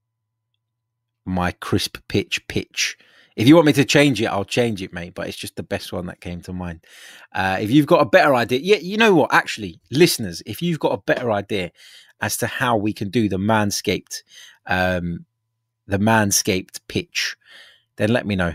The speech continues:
You all know what it is now. Um, <laughs> it's a trimmer that is designed to work in certain regions, and it is a trimmer, uh, with which you get a load of other stuff like ball deodorant and some other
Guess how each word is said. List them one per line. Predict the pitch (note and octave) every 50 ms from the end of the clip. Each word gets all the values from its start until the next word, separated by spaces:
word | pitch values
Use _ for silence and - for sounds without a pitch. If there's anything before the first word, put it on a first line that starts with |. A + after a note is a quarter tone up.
| - _
You | A2 A#2+ C3+
all | C#3 C#3
know | B2+ A#2 G#2+
what | G2 G2 F#2+
it | - -
is | G2 F2+ - -
now. | F2+ E2+ F2+ - _ _ _ -
Um, | F#2 F#2 F#2+ F#2+ F#2 F#2 F#2 F#2 F2+ F#2 F#2 - _ _ _
<laughs> | _ _ - - -
it's | G3 E3+ - D3
a | C#3
trimmer | - - - - C3 B2 A2 G2 G2 - _ - - - - - - _ _
that | - A2 G#2+ -
is | C3+ A#2+ G2+ -
designed | - A#2+ A2+ F#2 G#2+ G#2+ G2+ F#2+ F2+ F#2 G2 G2 - _ -
to | - - G#2+ G#2 G2+ G2 F#2+ F#2 F2+ - _ _
work | G#2 G#2+ G2+ G2 - - -
in | G2 F#2 F#2+
certain | - - - G#2 - - - F#2
regions, | E2+ F#2 F#2 F2 - F2+ F2 F2 F#2+
and | F#2+ F#2+
it | G2+ -
is | - G2
a | G#2+ G#2
trimmer, | - - D3+ C#3 B2+ A#2+ G#2 - - - - - - - - -
uh, | G#2+ G#2 G#2 G2+ G2+ G2+ -
with | - A2+ A2 G2
which | G#2 A#2 A2+ - - -
you | A2
get | G2+ F2+ G#2+ G2+ - G#2
a |
load | G#2 G#2+ G#2+ G2+
of | G2+ F#2 -
other | - G#2+ F#2+ F2+
stuff | - - F#2 F2 -
like | G2 F#2 F2+ F#2
ball | G#2 F#2 F2 A2+ A2 G#2+ G#2+ F#2+
deodorant | G#2 G2 F#2+ F#2 F#2 E2+ F#2 F2 E2 E2+ D#2+
and | E2 F2 E2+ E2+ -
some | - F#2+ F2+
other | F2+ E2+ F2 E2